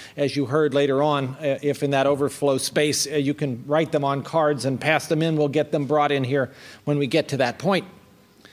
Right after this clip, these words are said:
So I'm going to start off with, uh, uh, some reflections on this question of whether a scientific and a spiritual worldview can coexist within a given person.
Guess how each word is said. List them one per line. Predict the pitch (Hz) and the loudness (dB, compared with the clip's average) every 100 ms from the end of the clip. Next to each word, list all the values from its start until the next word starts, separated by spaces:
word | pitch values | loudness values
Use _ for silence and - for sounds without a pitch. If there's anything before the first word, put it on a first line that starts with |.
| - - - - - - - - | -20 -20 -20 -20 -20 -20 -20 -10
So | - 226 | 0 2
I'm | 208 254 294 254 - | 4 4 4 0 0
going | 220 285 349 | 0 2 2
to | 226 214 220 - - - | 2 2 0 -6 -18 -10
start | - - 240 | -4 2 4
off | 226 226 220 165 - | 6 6 4 2 2
with, | 185 180 185 | 2 2 2
uh, | 185 175 180 151 | 4 6 4 2
uh, | 165 | 2
some | - 180 180 | 2 2 2
reflections | 165 - 233 - - 156 151 185 175 | 2 2 2 2 2 2 2 0 0
on | 170 165 156 | 0 2 4
this | 165 - - | 2 2 -2
question | - 175 180 - 190 | 0 2 2 2 2
of | 196 151 | 2 2
whether | 165 160 | 2 4
a | 151 | 2
scientific | 139 185 180 175 180 180 202 196 160 | 2 2 2 0 0 0 0 -2 -2
and | 165 | 0
a | |
spiritual | 143 - 180 180 175 170 156 | -2 -2 2 2 2 0 0
worldview | 139 165 170 143 151 185 190 - - - - | 2 2 2 2 0 0 0 -8 -18 -20 -10
can | - 165 | -2 0
coexist | - 170 180 156 127 175 180 - | 2 2 4 2 2 2 2 0
within | 165 160 170 180 185 | 0 2 2 2 0
a | 160 | -2
given | 139 165 165 151 | 0 0 0 -2
person. | 151 175 - 214 196 | -2 0 2 0 -2